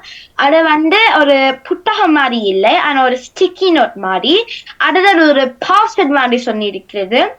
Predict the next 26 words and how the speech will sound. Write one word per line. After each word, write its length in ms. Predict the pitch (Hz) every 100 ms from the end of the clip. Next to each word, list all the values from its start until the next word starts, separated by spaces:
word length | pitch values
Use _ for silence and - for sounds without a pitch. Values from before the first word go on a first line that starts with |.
| _ _ _
அந்த 300 | - 269 262 - -
பாஸ்வேர்டை 460 | 302 311 - 285
அவ 340 | 330 359 277 254
போய் 340 | - 262 254
அவன், 420 | 233 220 226 226 214 214 214
ஹம், 380 | 214 208 214 -
பிரியாக்கு 280 | 311 294 285 -
போய் 140 | 320
கொடுக்குறா. 400 | 320 220 - 208 285 440 - - - -
பிரி-, 180 | 294 294
பிரியா 320 | 302 330 320
அந்த 240 | 349 277 -
பாஸ்வேர்டை 400 | 269 262 262 226
எடுத்துட்டு 460 | 208 202 - 403 403
அவ 240 | 247 233
அந்த 380 | 226 220 214 - _ _ _ _ _ _ _ -
சேஃப்குள்ள 440 | 269 262 - 233 -
போடுறா. 340 | 196 185 196 254 381 - - - - _
And 140 | - 339
அந்த 240 | 294 294 -
பாஸ்வேர்டு 340 | 311 339 349 294
வந்து 240 | 311 285
actually 320 | 254 - 277
வேலை 280 | 214 233 220 -
செய்யுது. 400 | 196 - 277 262 453 - - - _
அந்த 240 | 262 254